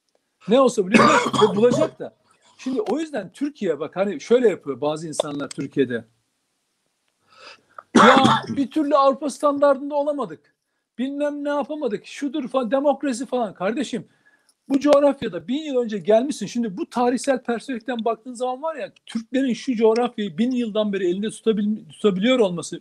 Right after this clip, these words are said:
inanılmaz bir mucize. Şuraya bak. Daha dün kurulan ülkeler ilk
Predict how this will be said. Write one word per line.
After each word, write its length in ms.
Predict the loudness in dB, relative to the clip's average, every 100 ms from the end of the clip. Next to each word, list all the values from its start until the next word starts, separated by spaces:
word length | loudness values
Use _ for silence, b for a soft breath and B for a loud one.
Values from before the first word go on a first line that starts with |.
| _
inanılmaz 680 | 4 6 6 6 6 4 4
bir 180 | 0 -2
mucize. 460 | -6 -8 -12 -16 _ _ _ _ _ _ _
Şuraya 300 | 2 4 6
bak. 200 | 2 -2 _ -20 _ _ _ _ 4
Daha 220 | 4 6
dün 140 | 2
kurulan 320 | 2 0 2 0
ülkeler 340 | 2 2 2
ilk 160 | -2